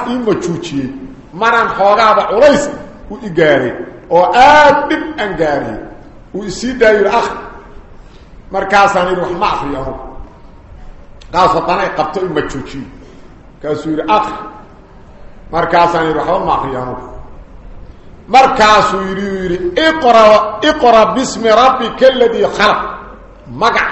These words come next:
Alle inta ku bilowdo, akhri. Aayadkan, aayadkan saasuu ku bilowday.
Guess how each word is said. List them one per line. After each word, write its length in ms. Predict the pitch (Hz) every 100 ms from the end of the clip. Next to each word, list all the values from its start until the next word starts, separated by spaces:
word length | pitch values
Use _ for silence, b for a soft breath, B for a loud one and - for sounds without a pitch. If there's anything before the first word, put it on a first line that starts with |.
| 156
Alle 180 | 196 220
inta 240 | 180 226
ku 260 | - - 277
bilowdo, 480 | 214 170 135 117 104 90 -
akhri. 300 | 247 - - - - - - -
Aayadkan, 480 | 165 196 139 131 123
aayadkan 380 | 170 196 - 147
saasuu 320 | 160 - 127 -
ku 60 | 160
bilowday. 380 | 135 120 104